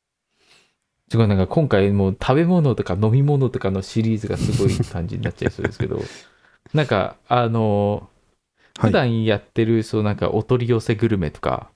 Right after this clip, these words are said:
Speaker 2: うん。
Speaker 1: なんかありますか？
Speaker 2: この前、ちょうど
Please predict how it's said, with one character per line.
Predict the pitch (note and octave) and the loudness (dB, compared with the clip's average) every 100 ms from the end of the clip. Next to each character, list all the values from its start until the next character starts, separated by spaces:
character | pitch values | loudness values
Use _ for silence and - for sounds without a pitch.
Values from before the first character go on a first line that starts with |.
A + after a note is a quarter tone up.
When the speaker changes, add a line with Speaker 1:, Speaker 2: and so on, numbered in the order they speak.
| _ _ _ - | _ _ _ -2
Speaker 2:
う | A2 | 2
ん。 | |
Speaker 1:
な | G#2 | 2
ん | |
か | E2+ | 2
あ | D#2+ | -2
り | F2 | -2
ま | E2+ | -4
す | - | -6
か？ | - G2 - _ _ _ _ _ _ _ _ _ - _ _ _ - F#2 | -10 -12 -14 _ _ _ _ _ _ _ _ _ -20 _ _ _ -10 -2
Speaker 2:
こ | - | 0
の | C#3 | 2
前、 | C#3+ C#3 F#2+ D#2+ C#2+ C#2+ | 4 2 2 -2 -4 -4
ち | - | -2
ょ | B2 | 0
う | |
ど | A#2+ A#2+ A#2 A2 | 0 0 0 -4